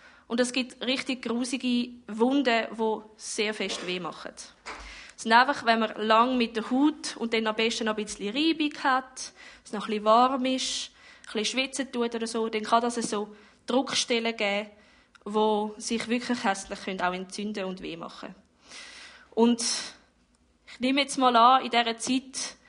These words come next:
werdet ihr keine Spitex gehabt haben, die mehrfach am Tag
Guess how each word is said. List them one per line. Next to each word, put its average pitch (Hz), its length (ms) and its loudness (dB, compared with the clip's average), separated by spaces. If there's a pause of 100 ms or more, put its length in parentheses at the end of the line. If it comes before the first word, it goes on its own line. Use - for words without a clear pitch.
(120)
werdet 226 260 2
ihr 220 100 -2
keine 240 200 0
Spitex 277 600 -4
gehabt 240 300 4
haben, 240 440 2 (340)
die 226 40 -10
mehrfach 254 500 2
am 247 160 -4
Tag 226 420 4